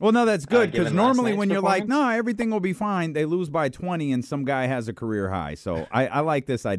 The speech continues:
Speaker 2: That's how it
Speaker 1: better.
Speaker 2: felt last night.
Speaker 1: Yeah. <laughs>
Speaker 2: So, yeah, I mean, the Magic, the style that they play,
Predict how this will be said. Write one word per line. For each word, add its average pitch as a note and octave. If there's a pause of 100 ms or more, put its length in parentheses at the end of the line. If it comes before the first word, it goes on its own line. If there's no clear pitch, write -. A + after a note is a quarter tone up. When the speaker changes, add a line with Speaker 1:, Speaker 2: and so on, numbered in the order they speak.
Speaker 2:
That's E3
how G#3
it G3
Speaker 1:
better. -
Speaker 2:
felt F3+
last D#3+
night. G#2
Speaker 1:
Yeah. D2+ (260)
<laughs> -
Speaker 2:
So, B2+
yeah, C3+
I C3
mean, D#3 (220)
the C3+
Magic, E3+ (1500)
the B2
style C#3
that C#3+
they B2
play, B2+